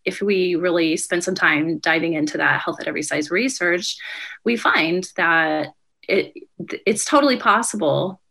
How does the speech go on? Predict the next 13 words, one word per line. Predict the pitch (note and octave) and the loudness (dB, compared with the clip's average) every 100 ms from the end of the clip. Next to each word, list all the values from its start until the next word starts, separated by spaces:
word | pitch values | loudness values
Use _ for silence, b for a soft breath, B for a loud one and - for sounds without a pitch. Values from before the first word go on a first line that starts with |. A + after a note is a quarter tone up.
| - | -8
to | - G#3 F3+ F3+ F3 F3+ B B B B - | 0 2 4 2 2 0 B B B B -2
achieve | G#3 - G#3 G3 G3 F3 - - - | 0 0 2 4 2 0 -6 -10 -2
or | F#3 | 0
improve | F#3 F#3 - G3+ F3 G3 A#3+ - - - | 2 0 2 4 6 6 2 -6 -12 -6
health | - F3 G3+ - | 2 2 2 2
outcomes, | E3 - A3+ C4 F#4+ - - - _ _ _ | 0 0 0 2 2 0 -6 -12 _ _ _
uh, | F#3+ F3+ | -2 0
without | F3+ G#3+ G3+ | 0 0 -2
necessarily | G3+ G#3 G#3 F#3+ F#3 F3+ | -2 -4 -2 -2 0 0
losing | F3 E3+ E3+ E3+ E3 - | 0 0 -2 -2 -4 -4
weight. | F#3+ F#3 - - - | 0 0 -2 -6 -6
And | F#3 F3 | -4 0
that, | D#3+ D#3 | -2 -2